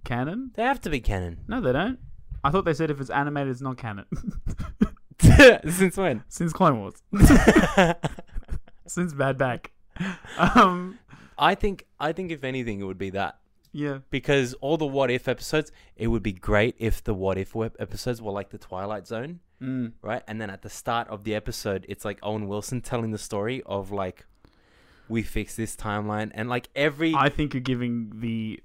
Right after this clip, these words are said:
Speaker 1: people at Marvel
Speaker 2: Too much
Speaker 1: Studios
Speaker 2: credit.
Speaker 1: too much credit. I
Speaker 2: But
Speaker 1: think that they done know what's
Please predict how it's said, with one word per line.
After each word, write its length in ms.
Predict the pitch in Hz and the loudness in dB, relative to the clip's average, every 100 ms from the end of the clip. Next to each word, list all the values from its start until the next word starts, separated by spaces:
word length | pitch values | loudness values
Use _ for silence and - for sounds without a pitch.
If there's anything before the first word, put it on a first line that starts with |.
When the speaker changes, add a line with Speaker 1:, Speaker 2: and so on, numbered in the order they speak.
| 85 | -2
Speaker 1:
people 320 | 131 120 120 | -2 0 -4
at 80 | 113 | -4
Marvel 360 | 113 110 113 117 | -4 -4 -4 -6
Speaker 2:
Too 20 | |
much 140 | 113 | -6
Speaker 1:
Studios 400 | 110 123 117 120 - | -4 -4 -2 -4 -6
Speaker 2:
credit. 40 | |
Speaker 1:
too 160 | - 123 | -4 -2
much 200 | 117 - | -2 -2
credit. 320 | 160 131 95 117 | 0 0 -2 -6
I 60 | 127 | 2
Speaker 2:
But 120 | 180 | 4
Speaker 1:
think 120 | 131 | 4
that 120 | 131 | 2
they 160 | 127 127 | 0 -2
done 480 | 120 120 123 127 127 | -4 -2 0 0 0
know 240 | 120 | 2
what's 80 | 127 | 2